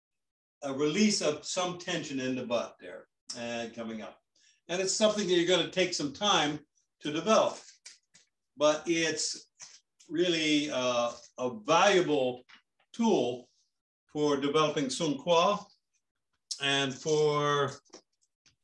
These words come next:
getting a really stable posture in your,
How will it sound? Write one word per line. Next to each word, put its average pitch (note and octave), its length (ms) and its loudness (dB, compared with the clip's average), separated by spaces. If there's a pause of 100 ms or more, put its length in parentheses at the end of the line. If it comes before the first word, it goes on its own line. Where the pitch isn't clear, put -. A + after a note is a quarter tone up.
getting D3+ 340 6
a C3+ 60 4
really D#3+ 280 6
stable G3+ 680 6
posture D3 800 4 (1300)
in C3+ 200 0
your, B2+ 640 4